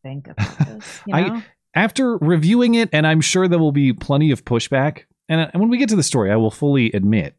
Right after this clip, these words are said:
Speaker 2: um, I have not paid full attention to this Andrew Tate character, and, uh,
Speaker 1: Yeah.
Speaker 2: didn't particularly want to spend a large volume of my holiday digging into that.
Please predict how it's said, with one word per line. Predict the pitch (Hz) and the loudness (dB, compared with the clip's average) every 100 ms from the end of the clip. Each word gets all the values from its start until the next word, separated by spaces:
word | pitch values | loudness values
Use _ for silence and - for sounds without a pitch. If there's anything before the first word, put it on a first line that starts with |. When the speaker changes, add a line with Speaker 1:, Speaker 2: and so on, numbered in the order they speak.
| - | -6
Speaker 2:
um, | 104 101 95 _ _ _ _ _ - | 0 0 -2 _ _ _ _ _ -2
I | 151 | 0
have | 151 | 2
not | 139 160 156 - | 2 2 0 0
paid | 147 139 | 0 0
full | - 131 120 | -2 0 0
attention | - 117 139 139 139 - | 0 -2 0 -4 -4 -4
to | 117 | -2
this | 110 - - | -2 -2 -2
Andrew | 113 110 | 0 0
Tate | 101 107 104 | -2 -4 -4
character, | - 98 107 135 139 _ _ | -4 -4 -4 -6 -6 _ _
and, | 104 98 95 | -2 0 0
uh, | 95 95 | 0 -2
Speaker 1:
Yeah. | 85 87 _ - | -6 -12 _ -10
Speaker 2:
didn't | 139 220 202 170 - _ | -2 0 0 -2 -6 _
particularly | - 147 156 147 131 | -4 -2 0 2 2
want | 110 110 117 - | 2 0 -2 -2
to | 113 | -4
spend | 101 - 117 107 | -4 -2 -2 0
a | |
large | 101 98 101 - _ _ _ - | 0 -2 -4 -6 _ _ _ -12
volume | 101 107 107 101 | -4 0 2 0
of | 95 | -2
my | 92 90 | -4 -4
holiday | 170 220 131 85 - _ _ _ _ _ - | -4 0 0 -2 -6 _ _ _ _ _ -6
digging | 107 131 110 117 | -2 2 2 2
into | 131 107 | 2 0
that. | 85 80 | -2 -4